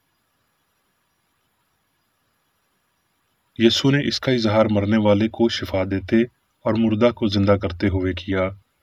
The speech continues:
جب انسان موت پر اپنے یقین کو ترک کر دیتا ہے، وہ مزید تیزی سے خدا،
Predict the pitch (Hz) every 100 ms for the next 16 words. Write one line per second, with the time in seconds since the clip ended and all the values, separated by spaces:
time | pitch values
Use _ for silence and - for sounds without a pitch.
0 | _ _ _ _ 104 104 104 98 - 101
1 | 98 98 101 - 107 101 101 104 98 98
2 | - 101 104 98 98 104 - 101 98 95
3 | 101 98 107 110 - _ _ _ _ _
4 | _ 117 113 110 101 113 - - 107 104
5 | 113 - 117 107 98